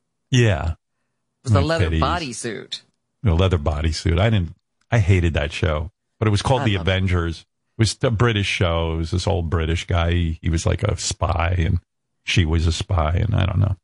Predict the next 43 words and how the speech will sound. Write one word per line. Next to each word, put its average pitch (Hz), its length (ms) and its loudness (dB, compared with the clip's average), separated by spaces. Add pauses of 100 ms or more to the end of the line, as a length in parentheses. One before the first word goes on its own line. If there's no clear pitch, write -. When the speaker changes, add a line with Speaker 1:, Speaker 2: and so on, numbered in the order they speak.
(600)
Speaker 1:
Whole 113 140 0
thing 82 180 2
was 85 140 0
horrible, 85 380 2
but 87 200 -2 (2000)
I 113 60 4
remember 110 460 4
her, 78 60 0
though. 73 240 0 (720)
It 104 80 0
was 95 120 4
sad 110 240 2
that 85 100 -2
she - 140 -2
Speaker 2:
She - 40 0
Speaker 1:
died. 78 100 0
Speaker 2:
was 147 80 -4
Speaker 1:
She 160 80 0
was 160 180 0
Speaker 2:
great. 131 220 -4
Speaker 1:
on, - 60 -18
Speaker 2:
It, 160 240 -6
I 170 40 0
mean, 180 80 -2
Speaker 1:
she 180 100 0
was 165 140 0
Speaker 2:
she 165 80 -2
Speaker 1:
on, 139 100 -4
Speaker 2:
was 123 100 -4
Speaker 1:
um, 117 160 -2
Speaker 2:
great 147 240 -6
in 113 140 -6
that 98 200 -6
show. - 320 -6 (420)
Speaker 1:
she 165 160 0
was 143 140 2
on 123 140 0
Game 120 220 0
of 95 80 -6
Thrones. 101 520 -2 (260)
She - 180 -4
played 98 420 -2
them 82 360 -2